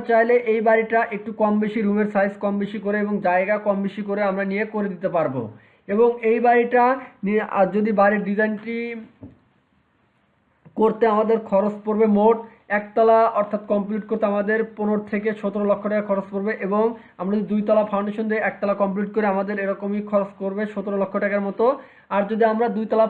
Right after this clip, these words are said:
ফাউন্ডেশন দিয়ে দুইতলায় কমপ্লিট করি, তাহলে আমাদের সাতাশ লক্ষ টাকা খরচ পড়বে in total। ওকে, আপনাদের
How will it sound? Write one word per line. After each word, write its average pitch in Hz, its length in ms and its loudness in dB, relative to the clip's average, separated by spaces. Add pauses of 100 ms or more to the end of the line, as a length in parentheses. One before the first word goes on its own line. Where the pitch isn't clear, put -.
ফাউন্ডেশন 214 540 -2
দিয়ে 214 180 2
দুইতলায় 208 340 0
কমপ্লিট 202 300 -4
করি, 220 140 -2
তাহলে 202 220 2
আমাদের 202 220 -4
সাতাশ 196 240 -4 (100)
লক্ষ 190 120 -2 (100)
টাকা 185 160 0
খরচ 170 260 -4
পড়বে 131 220 -4 (580)
in 220 200 0
total। 135 260 0 (460)
ওকে, 214 300 2 (260)
আপনাদের 226 360 2